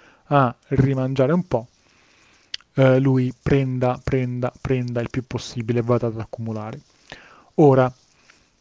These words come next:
nel momento in cui io faccio questa cosa che si chiama reverse diet, in cui aggiungo, alcuni arrivano a dire: "No, devi aggiungere cinque grammi in più a settimana di carboidrati". Ok,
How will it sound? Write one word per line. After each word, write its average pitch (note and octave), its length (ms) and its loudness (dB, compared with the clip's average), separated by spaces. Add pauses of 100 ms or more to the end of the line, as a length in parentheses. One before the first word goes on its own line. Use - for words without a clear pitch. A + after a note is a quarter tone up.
(120)
nel G#3 120 6
momento A3 320 8
in C3 60 0
cui D3+ 320 2
io B2+ 360 4
faccio - 540 0
questa B2 320 -2
cosa D3 280 4
che A#2+ 100 -2
si - 100 -10
chiama B2+ 240 0
reverse B2+ 320 0
diet, B2 420 0
in C3 140 0
cui C#3 200 -2
aggiungo, C3+ 960 0
alcuni C3+ 500 -4
arrivano A#2+ 500 -2
a A#2 80 -4
dire: B2 280 -6
"No, A#2+ 180 -4
devi A#2 160 -8
aggiungere A2+ 500 -8
cinque B2 380 -12
grammi B2 380 -4
in A2+ 60 -8
più C3+ 200 -4
a A#2 60 -2
settimana B2+ 540 -8
di A#2 140 -6
carboidrati". A#2 920 -10
Ok, B2+ 540 -14